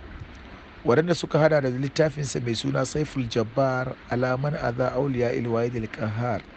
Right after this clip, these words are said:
da littafinsa Siyamu Rajab Sunnatun wa Ta'anu fi Su'ul Adab, da littafinsa Ilajul Jarih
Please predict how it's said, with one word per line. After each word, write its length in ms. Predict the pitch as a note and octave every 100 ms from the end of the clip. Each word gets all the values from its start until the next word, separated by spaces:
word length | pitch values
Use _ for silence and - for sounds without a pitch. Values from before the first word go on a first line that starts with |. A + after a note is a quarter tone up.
| - - - - - - - - - - - A#2 C3 C3+
da 80 | C3+
littafinsa 720 | C#3 D3 - E3 D3 D3 D3
Siyamu 480 | - D3 D#3 D#3+ D3
Rajab 240 | D3 C#3+ C3
Sunnatun 640 | - A#2 C#3 D3+ C#3+ A2+
wa 140 | A2 A2+ -
Ta'anu 320 | C3+ D3+ C#3
fi 440 | - D3 D#3 C3
Su'ul 400 | - D3 C#3+ A2+ -
Adab, 240 | A#2 A2 - - - - - - - - - - - - - -
da 100 | A#2+
littafinsa 640 | C#3 - D#3+ D#3 D#3 C3
Ilajul 560 | C3 A#2+ C#3 D#3 C#3 B2+
Jarih 380 | A#2 A#2 A#2